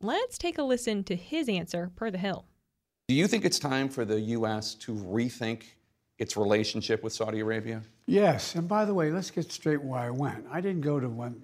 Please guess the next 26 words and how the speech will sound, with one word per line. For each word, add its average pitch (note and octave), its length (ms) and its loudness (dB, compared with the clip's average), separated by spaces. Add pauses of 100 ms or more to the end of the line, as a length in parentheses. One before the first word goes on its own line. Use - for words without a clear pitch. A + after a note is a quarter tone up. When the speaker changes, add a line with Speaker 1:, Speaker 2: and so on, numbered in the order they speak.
Speaker 3:
about A2+ 360 -6
oil. B2 440 -2
I B2+ 60 -4
went D3 300 0
about C3 260 0
making C3+ 320 -2
sure B2 320 -2
that A#2+ 180 -2
we A#2+ 220 -4 (100)
made C3 240 0
sure B2+ 240 -2
that A#2+ 100 -2
we B2 140 -2
weren't C3 220 2
gonna A#2+ 220 -2
walk B2 340 2
away A#2+ 280 2
from A#2 180 -4
the A2+ 60 0
Middle A#2 320 0
East. A2+ 380 -2 (280)
We C3+ 160 4
should, B2+ 580 4 (300)
and C3+ 140 2
I C#3 140 6
am, D3+ 500 2